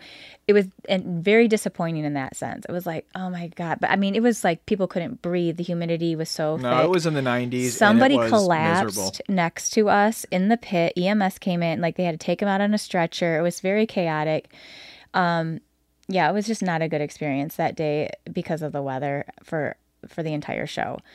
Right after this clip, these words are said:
Speaker 1: But when he came, you know, he always finds a kid in the front row and walks over to them at the end of the show and gives them a pic and takes his, his selfies.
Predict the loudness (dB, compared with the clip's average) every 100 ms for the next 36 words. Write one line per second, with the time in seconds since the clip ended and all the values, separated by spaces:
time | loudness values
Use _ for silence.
0 | -20 -20 _ _ _ 2 4 4 2 -4
1 | -4 -2 -4 -4 -6 -6 -4 -4 -2 0
2 | 2 0 -2 -6 -4 -6 -6 -6 -4 -4
3 | -6 -6 -6 -4 -4 -2 -2 -2 -4 -4
4 | -4 -4 -4 -4 -2 -4 -4 -4 -4 -4
5 | -4 -4 -4 -2 -2 -2 -4 -6 -6 -6
6 | -6 -4 -4 -6 -6 -8 -10 -8 -6 -6
7 | -4 -6 -6 -6 -4 -4